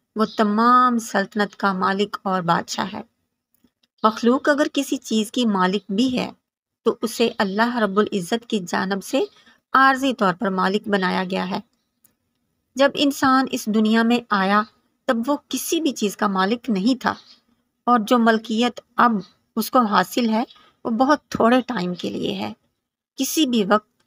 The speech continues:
उसकी ये मलकियत ख़त्म हो सकती है।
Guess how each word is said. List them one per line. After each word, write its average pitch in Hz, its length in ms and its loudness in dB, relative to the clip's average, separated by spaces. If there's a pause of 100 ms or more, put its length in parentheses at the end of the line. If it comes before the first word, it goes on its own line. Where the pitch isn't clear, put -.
(180)
उसकी 247 320 -2
ये 214 180 2
मलकियत 196 600 -2
ख़त्म 247 460 0
हो 180 120 0
सकती 196 400 -8
है। 196 180 -6